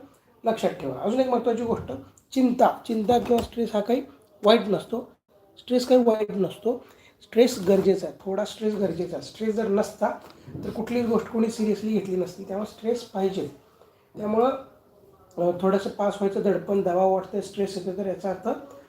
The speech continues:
आपण योग्य मार्गावरती आहोत. पण स्ट्रेस कशाचा घ्यायचा? फक्त लाग-, कामापुरता घ्यायचा स्ट्रेस, इतर विषयांचा स्ट्रेस घ्यायचा नाही.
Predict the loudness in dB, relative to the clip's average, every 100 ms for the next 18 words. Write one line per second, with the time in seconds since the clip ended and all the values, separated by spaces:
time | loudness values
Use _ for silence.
0 | -16 -6 -2 4 6 6 4 2 -4 -10
1 | -10 -12 -10 -10 -12 _ _ _ _ -2
2 | -2 -4 -12 -2 0 0 -2 -2 -2 0
3 | -2 0 -4 -6 -8 -2 -2 -2 -14 _
4 | _ _ 0 0 -2 -6 2 4 4 0
5 | -4 -2 -2 -4 -10 -10 -10 -12 -18 -16
6 | -16 -16 -20 _ _ _ -10 -4 2 2
7 | 2 0 0 -4 -2 0 0 -2 -6 -4
8 | 0 0 0